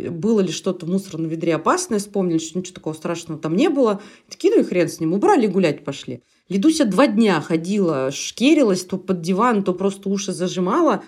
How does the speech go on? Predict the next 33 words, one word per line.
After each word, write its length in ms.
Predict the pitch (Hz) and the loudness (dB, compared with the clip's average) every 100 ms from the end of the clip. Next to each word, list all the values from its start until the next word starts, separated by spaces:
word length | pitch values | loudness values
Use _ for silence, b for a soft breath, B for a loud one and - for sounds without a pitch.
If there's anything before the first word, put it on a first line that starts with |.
| B B B - | B B B -4
потому 260 | 180 226 | 0 0
что 180 | 269 208 | 0 -2
она 140 | 220 | 0
по 120 | 220 190 | 0 -2
ходу 300 | - 220 190 | 0 0 0
дела 340 | 175 359 294 | 2 4 4
ждала 360 | 180 202 233 190 | 4 2 4 2
наказания. 600 | 165 185 175 185 139 135 | 0 -2 0 0 -2 -4
Возможно, 480 | 151 175 226 180 190 | -4 -2 -2 0 0
ее 240 | 185 175 | 2 0
там 160 | 165 156 | -2 -8
в 60 | - | -4
предыдущей 560 | 196 185 226 208 - | -4 -2 -2 -2 -4
жизни, 500 | 185 392 254 190 - - | -2 0 0 -2 -4 -14
э, 80 | - - - - | -18 -14 -14 -8
это 180 | - 202 | -6 -4
делали. 500 | 165 175 147 131 - _ _ _ - | 0 0 0 -4 -10 _ _ _ -8
Притом, 320 | 196 196 302 | 0 4 4
как 220 | 294 240 | 2 -2
бы, 100 | 208 233 | 0 2
ей 180 | 247 | 4
не 120 | 262 247 | 2 0
помешало, 560 | 233 262 - 254 170 | -2 -2 0 2 2
да, 240 | 156 226 320 | 0 -2 -2
все 160 | - | -4
это 140 | 208 190 | -4 -4
раздербанить, 680 | 175 160 175 185 311 269 | -4 -2 2 4 4 2
а 60 | 202 | -2
Туча 300 | 202 202 196 | -6 -6 -2
весело, 320 | 196 196 170 | -2 0 -4
конечно 400 | 170 185 170 165 | -2 -2 -2 -4
же, 100 | 160 | -8
присоединилась. 920 | 170 175 - 180 156 208 320 269 - | -6 -8 -6 -6 -2 0 2 2 -2